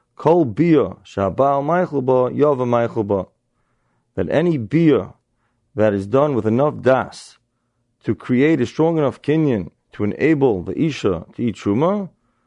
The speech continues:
the same halacha applies by yibum, that a bia done with that level of das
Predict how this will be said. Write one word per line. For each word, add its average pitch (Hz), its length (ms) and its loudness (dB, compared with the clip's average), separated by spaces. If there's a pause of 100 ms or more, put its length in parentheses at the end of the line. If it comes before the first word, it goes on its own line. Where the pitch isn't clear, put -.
(260)
the - 60 -12
same 151 180 -2
halacha 165 320 0
applies 160 400 0
by 170 160 2
yibum, 170 600 0 (300)
that 131 260 0
a 123 140 0
bia 165 340 2
done 143 440 0
with 101 160 -6
that 156 260 0
level 165 280 0
of 175 100 -4
das 175 560 -2